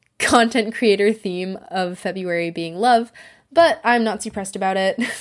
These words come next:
There are many opportunities to talk about all that stuff in the future. So, as always, guys, let me know the kind of stuff you wanna listen to. Let me know if you have feedback. I love constructive criticism. Don't be mean. Just let me know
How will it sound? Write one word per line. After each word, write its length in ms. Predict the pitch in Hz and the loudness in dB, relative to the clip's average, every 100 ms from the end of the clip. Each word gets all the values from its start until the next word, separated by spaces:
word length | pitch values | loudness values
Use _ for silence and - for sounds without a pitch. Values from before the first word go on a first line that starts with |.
| - - | -16 -16
There 260 | 214 208 202 | 0 4 4
are 60 | |
many 200 | 208 196 | 4 0
opportunities 640 | 185 202 208 185 185 185 - | 0 -2 -2 -4 -2 -4 -6
to 80 | |
talk 340 | 185 170 175 - | -6 -2 -2 -4
about 400 | 185 175 175 - _ _ _ _ _ _ | 0 2 2 -2 _ _ _ _ _ _
all 120 | 320 | 4
that 200 | 330 190 | 6 4
stuff 460 | - 165 165 - _ _ | 0 -2 -4 -8 _ _
in 80 | 202 | -8
the 60 | 190 | -6
future. 420 | 180 - - - - - _ | -8 -10 -10 -12 -18 -20 _
So, 560 | - 254 254 254 254 - _ _ _ _ | -6 0 2 2 0 -4 _ _ _ _
as 160 | 392 - | 0 2
always, 320 | 190 202 214 | 0 0 0
guys, 240 | 208 208 | -2 0
let 100 | 247 | -4
me 120 | 285 | -2
know 400 | 262 233 220 214 | 0 4 4 2
the 80 | 202 | 0
kind 160 | - 202 | -4 -4
of 40 | |
stuff 300 | - 185 - | -4 -6 -4
you 60 | 180 | -4
wanna 180 | 190 180 | -2 -4
listen 240 | 180 208 | -4 -6
to. 340 | - 233 233 - | 0 0 2 0
Let 180 | 202 | -6
me 80 | 202 | -4
know 160 | 190 185 | -4 -6
if 160 | - | -6
you 80 | 175 | -8
have 80 | 170 | -8
feedback. 680 | - - 196 202 226 240 233 | -8 0 2 6 6 6 2
I 280 | 180 175 165 | -2 0 -2
love 440 | 175 170 170 180 - | -4 -2 0 0 -2
constructive 600 | 233 226 233 233 247 240 | -4 -4 -4 -2 -4 -2
criticism. 580 | 240 240 247 240 247 202 | 0 0 0 0 0 0
Don't 200 | 196 190 | -2 -2
be 120 | 175 | -2
mean. 400 | 202 254 254 - - - - | 0 2 0 -4 -10 -20 0
Just 200 | 240 269 | 2 4
let 120 | 214 | 2
me 100 | 240 | 2
know 460 | 240 240 240 240 | 2 4 2 0